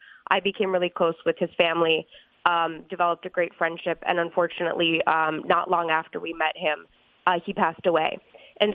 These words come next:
so we launched the Give Sixteen campaign to raise funds for the hospital because the experience we had there, um, was, was really top notch as far as the nurses and the doctors and the staff and everything they do.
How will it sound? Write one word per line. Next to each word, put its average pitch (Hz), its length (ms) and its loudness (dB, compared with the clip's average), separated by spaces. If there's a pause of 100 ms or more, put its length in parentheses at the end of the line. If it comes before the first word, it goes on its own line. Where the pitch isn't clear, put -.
so 185 260 4 (200)
we 214 480 2
launched 175 560 0
the 208 40 -4
Give 185 220 0
Sixteen 269 420 0
campaign 180 680 2
to 185 60 2
raise 180 280 2 (120)
funds 170 280 0
for 180 140 2
the 175 80 2
hospital 170 480 0
because 170 340 -2
the 170 60 -2
experience 240 560 0
we 196 100 0
had 170 220 2
there, 165 280 2 (380)
um, 170 400 0 (160)
was, 190 200 0 (420)
was 190 240 0 (160)
really 180 300 4
top 170 280 0
notch 165 360 0
as 165 120 -10
far 170 140 0
as 165 160 -2
the 175 60 0
nurses 165 400 -2
and 165 80 2
the 160 40 2
doctors 160 460 0
and 160 160 -2 (300)
the 180 120 4
staff 165 300 0
and 165 80 0
everything 160 380 0
they 156 140 2
do. 147 260 -6